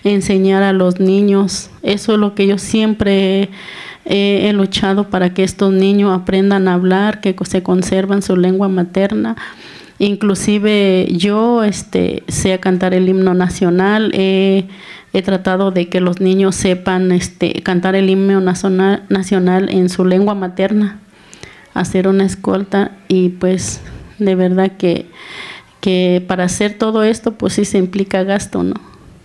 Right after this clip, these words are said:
Porque comprarle su vestimenta, enseñarle, y,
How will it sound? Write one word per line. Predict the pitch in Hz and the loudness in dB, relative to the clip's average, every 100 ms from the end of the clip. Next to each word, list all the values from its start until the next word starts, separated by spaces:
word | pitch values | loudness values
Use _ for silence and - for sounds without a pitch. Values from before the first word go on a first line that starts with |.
| _ _ | _ _
Porque | - 185 196 | -6 -4 -2
comprarle | 185 190 190 190 | -2 -2 0 -2
su | 180 190 | -2 -2
vestimenta, | 175 170 - 170 175 185 190 196 190 180 185 185 - - - - | -2 -4 -2 2 4 4 2 0 -2 -2 -2 -4 -14 -12 -14 -4
enseñarle, | 196 185 - 190 185 185 185 185 185 180 180 190 | -2 0 0 0 2 2 2 0 0 2 2 0
y, | 196 196 | -4 -6